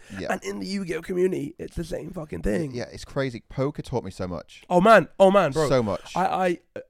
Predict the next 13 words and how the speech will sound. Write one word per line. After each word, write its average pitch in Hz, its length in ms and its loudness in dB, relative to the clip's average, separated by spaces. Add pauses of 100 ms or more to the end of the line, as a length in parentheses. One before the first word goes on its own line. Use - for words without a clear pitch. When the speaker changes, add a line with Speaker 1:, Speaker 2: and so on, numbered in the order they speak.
(120)
Speaker 2:
I 165 120 0
attribute 151 540 -2 (260)
most 143 520 2
of 131 180 -6
my 123 400 -6 (420)
intelligence 139 840 0 (260)
Speaker 1:
Yeah. 90 160 -8 (240)
Speaker 2:
to, 127 220 -4 (200)
to 123 160 -4
being 120 300 -6
in 120 100 -8
casinos 92 560 -10
and 139 200 -4